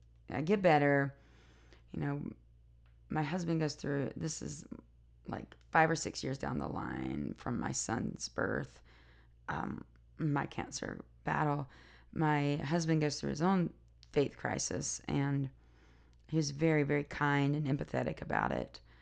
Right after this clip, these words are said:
Um, he would just mention things here and there, like, "Did you know that Joseph Smith committed, was polygamous? What do you think about Noah's Ark? Could it be literal?" And I did not handle it well. Like, I,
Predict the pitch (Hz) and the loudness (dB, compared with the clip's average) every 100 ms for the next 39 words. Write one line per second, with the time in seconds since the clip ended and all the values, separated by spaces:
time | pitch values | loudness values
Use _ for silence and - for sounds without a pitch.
0 | - - - - - 156 - 143 - - | -20 -20 -14 -8 -6 -6 -6 -8 -16 -20
1 | - - - - - - - 180 160 247 | -20 -20 -20 -20 -20 -20 -8 -6 -4 -2
2 | 240 214 202 196 170 170 156 143 143 139 | 0 0 0 0 2 0 0 2 4 4
3 | 131 120 127 - - - 151 180 214 226 | 0 -2 -4 -4 -6 -4 2 4 4 2
4 | 233 220 226 208 226 214 - 220 208 196 | 0 0 -2 -2 -2 -2 -2 -2 -2 -6
5 | - - - - - - - 160 - 202 | -10 -20 -20 -20 -14 -4 -4 -4 -4 -2
6 | 247 - - - - - 170 196 - 196 | 0 0 -2 -6 -12 -2 0 2 0 0
7 | 165 170 160 160 165 143 - 76 - - | 2 4 4 4 2 0 0 0 0 -6
8 | - - - - - 143 160 147 185 220 | -20 -20 -14 -12 -6 -6 -4 -2 -2 -4
9 | 220 - - - - 165 226 165 135 156 | -6 -14 -20 -20 -2 4 4 4 4 6
10 | 165 139 117 - - - 50 50 50 - | 6 6 4 0 -4 -4 -2 -2 -4 -8
11 | - - - - - - - 156 | -18 -20 -20 -20 -8 -4 0 0